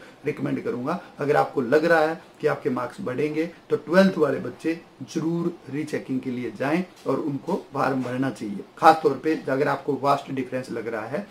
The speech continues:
अपने marks में। अगली बात जो मैं आपको बताना चाहूँगा, कई बच्चों के ऐसे आए कि प्री board में मेरे ज़्यादा थे, फ्रेंड के कम थे, लेकिन हम उसके आगे, तो वो चीज़ें pre board से बिल्कुल भी इनको आप compare मत करिए। pre board का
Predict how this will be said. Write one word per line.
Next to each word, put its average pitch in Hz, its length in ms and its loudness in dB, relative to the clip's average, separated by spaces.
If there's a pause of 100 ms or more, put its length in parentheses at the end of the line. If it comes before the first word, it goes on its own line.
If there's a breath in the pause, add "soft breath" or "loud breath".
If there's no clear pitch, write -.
(220 loud breath)
अपने 131 220 0
marks 113 360 -2
में। - 100 -10 (680 loud breath)
अगली 208 260 6
बात 208 180 10
जो 190 100 4
मैं 196 120 12
आपको 180 200 6
बताना 147 300 2
चाहूँगा, 135 320 0
कई 180 220 10
बच्चों 185 280 4
के 180 80 2
ऐसे 175 220 6
आए 175 140 8
कि 190 180 4 (140)
प्री 180 240 8
board 175 220 8
में 175 140 4
मेरे 165 220 4
ज़्यादा 160 280 6
थे, 165 140 2
फ्रेंड 151 320 2
के 156 100 0
कम 156 200 -4
थे, 156 80 -4
लेकिन 151 220 0
हम 139 140 -2
उसके 135 200 -4
आगे, 151 140 0
तो 180 140 -2
वो 185 100 6
चीज़ें 170 320 -2
pre 226 220 4
board 165 300 6
से 175 160 0 (100)
बिल्कुल 180 340 2
भी 175 100 0
इनको 156 240 0
आप 147 200 2 (100)
compare 156 360 4
मत 139 220 0
करिए। 95 260 -6 (520 loud breath)
pre 208 160 8
board 185 280 8
का 190 260 4